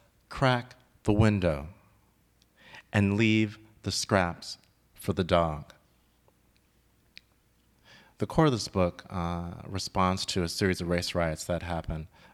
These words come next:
during the summer of, uh, nineteen nineteen. Um,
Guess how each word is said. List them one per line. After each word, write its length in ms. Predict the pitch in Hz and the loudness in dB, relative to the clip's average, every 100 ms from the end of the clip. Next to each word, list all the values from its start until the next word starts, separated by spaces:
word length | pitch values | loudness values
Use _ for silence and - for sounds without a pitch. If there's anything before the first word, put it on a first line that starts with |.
| - | -12
during 380 | 95 95 90 90 | 0 2 4 2
the 80 | 82 | 0
summer 480 | - - 92 90 82 | -4 -2 0 0 -2
of, 340 | 76 85 82 | -2 -4 -4
uh, 220 | 85 82 | -4 -2
nineteen 500 | 82 85 87 - 87 | -2 0 -2 -2 -2
nineteen. 720 | 85 85 87 - 80 76 76 - - _ _ _ _ | -2 -2 -4 -8 -8 -6 -8 -14 -20 _ _ _ _
Um, 640 | 90 85 82 80 80 85 | -10 -8 -6 -6 -8 -10